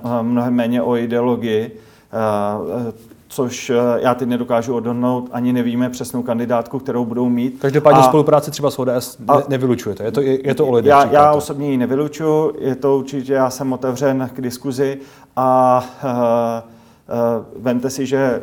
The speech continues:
Speaker 1: v koalici Spolu je, eh,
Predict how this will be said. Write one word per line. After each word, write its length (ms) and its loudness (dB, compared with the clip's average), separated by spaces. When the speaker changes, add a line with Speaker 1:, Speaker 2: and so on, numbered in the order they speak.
Speaker 1:
v 80 -20
koalici 420 -2
Spolu 440 -2
je, 360 2
eh, 1040 -4